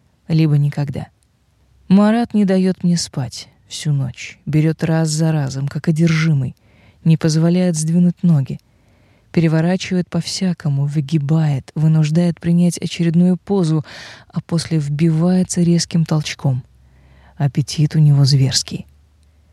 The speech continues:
Я пытаюсь уснуть позже, когда остаюсь абсолютно одна на смятых простынях. Напрасно. Ничего не удаётся.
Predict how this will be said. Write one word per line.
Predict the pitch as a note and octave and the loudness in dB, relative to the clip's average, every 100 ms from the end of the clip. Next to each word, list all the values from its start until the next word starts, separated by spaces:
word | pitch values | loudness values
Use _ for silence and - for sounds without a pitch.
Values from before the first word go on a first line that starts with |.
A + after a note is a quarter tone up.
| _ _ _ _ _ | _ _ _ _ _
Я | F3 D#3+ | -2 0
пытаюсь | E3 F3+ E3+ - | 0 -2 -2 -4
уснуть | D#3 F3 E3 - | -2 -2 -2 -6
позже, | G3 G3 D3+ D3 | -2 0 0 -2
когда | - D3+ D#3+ | -4 -4 -2
остаюсь | D#3+ - E3 D#3 | -2 -2 -4 -4
абсолютно | D#3+ - E3+ E3 - E3 | -8 -4 -2 -2 0 -2
одна | D#3 F#3 G#3+ | 2 2 2
на | E3 | 2
смятых | D3 E3 D3+ C#3+ - | 0 -2 -2 -4 -8
простынях. | - - E3 D3+ C#3 - - _ _ _ _ _ _ - | -10 -4 0 0 -2 -10 -20 _ _ _ _ _ _ -2
Напрасно. | D3+ C#3 B2 - - - _ _ _ _ _ _ | -2 -2 -6 -6 -10 -20 _ _ _ _ _ _
Ничего | G3 G3+ - G3 G3+ | 0 0 -2 -2 2
не | G3 | 2
удаётся. | F#3 F#3 D#3 B2+ - | 2 2 0 -4 -10